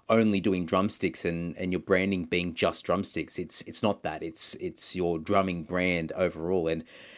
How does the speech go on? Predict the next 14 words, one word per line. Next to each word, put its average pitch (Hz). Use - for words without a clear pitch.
and 98
one 101
thing 87
I 85
did 101
notice, 87
um, 82
which 92
we 98
haven't 101
really 78
spoken 90
about, 78
is, 80